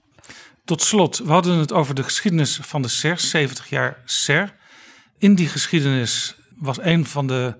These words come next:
crisismomenten begin jaren tachtig. Toen is, eh, het akkoord van Wassenaar gekomen.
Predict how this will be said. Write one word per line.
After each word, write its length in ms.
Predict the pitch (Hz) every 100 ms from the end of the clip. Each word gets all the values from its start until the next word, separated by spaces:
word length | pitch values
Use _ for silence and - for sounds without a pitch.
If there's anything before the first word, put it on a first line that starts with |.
| - _ _ _
crisismomenten 1080 | - 202 - 165 147 139 139 139 120 127 127
begin 300 | 123 - 160
jaren 320 | 147 123 117
tachtig. 600 | - 147 - 240 240 - _ _ - - - -
Toen 180 | 165 196
is, 320 | 175 - -
eh, 100 | 165
het 280 | 151 127 -
akkoord 300 | - - 165
van 200 | - 131
Wassenaar 680 | 143 202 160 139 123 117 120 -
gekomen. 920 | - - - - 127 123 156 247 -